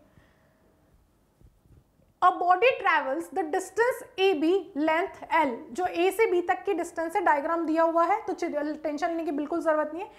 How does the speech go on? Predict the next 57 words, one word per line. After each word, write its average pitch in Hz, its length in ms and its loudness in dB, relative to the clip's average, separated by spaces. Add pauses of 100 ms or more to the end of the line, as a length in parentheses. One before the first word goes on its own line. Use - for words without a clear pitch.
(220)
ए 339 140 0
से 370 140 -2
बी 392 140 2
तक 381 200 -6
का 392 80 4
डिस्टेंस 359 320 -4
दिया 320 180 2
हुआ 349 120 4
है 294 360 0
L, 233 80 -8 (340)
और 359 160 6 (260)
with 381 160 2
a 440 80 8 (120)
speed 403 340 -2 (140)
कितना 381 360 0
चल 392 220 2
रहा 392 140 4
है? 466 60 2 (160)
टू 415 180 2
meter 359 320 0
per 320 180 2
second। 262 300 -4
तो 330 60 2
यार, 403 160 8
यहाँ 381 300 2
से 440 120 -4
यहाँ 403 160 2
तक 427 140 -2
का 453 60 6 (140)
टाइम 392 280 2
बता 277 240 0
दो 254 140 -8
जरा, 254 280 -8 (340)
यहाँ 330 280 2
से 381 100 -2
यहाँ 381 160 2
तक 415 140 0
का 427 100 6
टाइम 381 280 -2
मान 349 180 0
लो 403 100 2 (100)
टी 330 180 2
वन 320 220 0
है, 240 180 -10 (880)
तो 403 220 4
कितना 403 300 2
दि-, 359 280 -4
कितना 403 240 0
हो 359 120 2
जाएगा? 247 380 -2
टी 330 300 0
वन 392 160 2
कितना 403 280 -2
हो 311 120 2
जाएगा? 269 260 -4
टोटल 349 360 0
डिस्टेंस 403 480 -6